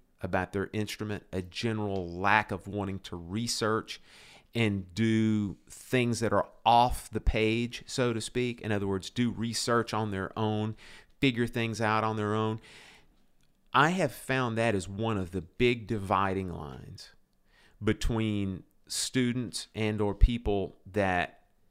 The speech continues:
m-, m-, this may not be the career for them versus ones that they know that it's their career. And to, to, that is something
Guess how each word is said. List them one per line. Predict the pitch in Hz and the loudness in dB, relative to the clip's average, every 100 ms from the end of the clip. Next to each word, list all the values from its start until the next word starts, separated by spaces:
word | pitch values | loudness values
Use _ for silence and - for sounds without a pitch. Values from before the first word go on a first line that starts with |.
| _ _ _ 101 | _ _ _ -12
m-, | 98 - | -12 -10
m-, | 65 101 98 98 | -6 -2 -2 -2
this | 95 - | -2 -2
may | 98 98 | 0 0
not | 98 107 123 147 | 2 2 2 2
be | 170 | -2
the | 170 | -2
career | 170 170 170 170 | -4 -2 -2 -2
for | 180 | -4
them | 175 175 170 160 | -4 -4 -4 -2
versus | 113 120 117 101 | 2 2 0 -8
ones | 101 98 110 107 104 - - | -8 -4 -2 0 -2 -8 -2
that | 104 - | 0 2
they | 104 98 | 0 0
know | 87 90 85 80 - - _ - - - - - | 0 -2 -2 -4 -10 -18 _ -20 -20 -20 -20 -4
that | 95 | -2
it's | 90 - | -2 -4
their | - 87 | -6 -8
career. | - 80 65 57 - _ _ - - - - - | -6 -8 -8 -12 -16 _ _ -20 -20 -20 -20 0
And | 135 127 113 107 - _ _ _ _ _ _ _ - - - | 4 6 6 2 -6 _ _ _ _ _ _ _ -20 -16 -4
to, | 143 | -4
to, | - - - 110 | -4 -10 -8 -2
that | 143 156 170 131 | 2 4 4 4
is | 135 123 - - | 4 4 0 -8
something | - - 160 151 151 151 147 | -6 0 2 2 0 -2 -2